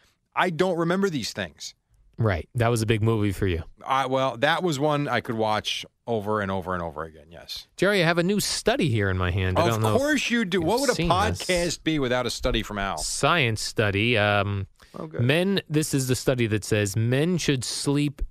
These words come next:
Speaker 2: in the buff, that's naked, to improve sperm. I've heard this over the years that when you wear tight underwear,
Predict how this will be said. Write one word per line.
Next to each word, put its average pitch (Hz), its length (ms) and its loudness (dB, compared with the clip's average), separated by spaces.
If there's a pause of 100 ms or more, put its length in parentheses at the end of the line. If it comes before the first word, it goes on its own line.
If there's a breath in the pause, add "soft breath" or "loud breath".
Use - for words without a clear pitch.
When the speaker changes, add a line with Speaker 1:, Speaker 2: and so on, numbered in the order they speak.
Speaker 2:
in 143 180 2
the 127 80 2
buff, 110 480 0
that's - 240 0
naked, 113 480 0 (460)
to 127 180 0
improve 113 420 2
sperm. 90 680 0 (640)
I've 139 200 0
heard 165 180 2
this 131 160 0
over 113 180 2
the 107 80 2
years 110 300 2
that 101 140 2
when 107 100 2
you 107 100 2
wear 110 160 2
tight 127 320 2
underwear, 98 580 2